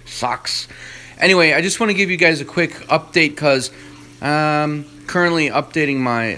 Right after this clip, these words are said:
changing my internet service provider. So any few minutes now,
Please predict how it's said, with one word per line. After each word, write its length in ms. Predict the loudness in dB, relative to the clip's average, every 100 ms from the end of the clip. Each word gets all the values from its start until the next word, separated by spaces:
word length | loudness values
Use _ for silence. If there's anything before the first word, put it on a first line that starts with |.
| -2
changing 380 | 2 2 2 0
my 120 | 0
internet 420 | 0 0 0 -2
service 400 | 0 0 0 -2
provider. 640 | -6 -4 0 0 0 -2
So 400 | -4 -2 -2 -2 -8 -20 -20 -8 -2
any 540 | 0 2 0 0 -4 -12 -20 -20 -16
few 300 | -6 0 2
minutes 420 | 2 0 0 -2
now, 460 | -2 0 -2 -4